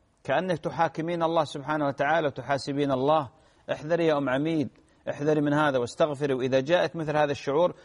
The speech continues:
قل: "أعوذ بالله السميع العليم من الشيطان الرجيم"،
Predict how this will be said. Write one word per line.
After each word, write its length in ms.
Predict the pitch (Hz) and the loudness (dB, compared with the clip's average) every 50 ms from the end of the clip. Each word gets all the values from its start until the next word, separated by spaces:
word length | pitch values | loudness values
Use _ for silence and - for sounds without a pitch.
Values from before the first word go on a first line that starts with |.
| - _ _ _ | -20 _ _ _
قل: 140 | 143 135 143 | -2 0 0
"أعوذ 520 | - 147 147 131 160 220 226 208 165 160 | 0 0 0 2 2 0 0 0 0 0
بالله 420 | 143 151 143 139 143 143 139 131 | 0 0 0 2 2 2 2 2
السميع 380 | 139 135 - - 135 131 135 131 | 0 -6 -6 -6 -4 -2 -2 0
العليم 320 | 127 117 120 131 127 127 | 0 2 2 0 0 -2
من 120 | 123 120 120 | -2 -4 -4
الشيطان 520 | 110 - - 120 113 - 117 117 110 110 | -6 -4 -2 -4 -2 0 0 0 0 0
الرجيم"، 380 | 107 104 107 101 101 104 95 | -2 -2 -2 -2 -2 -6 -6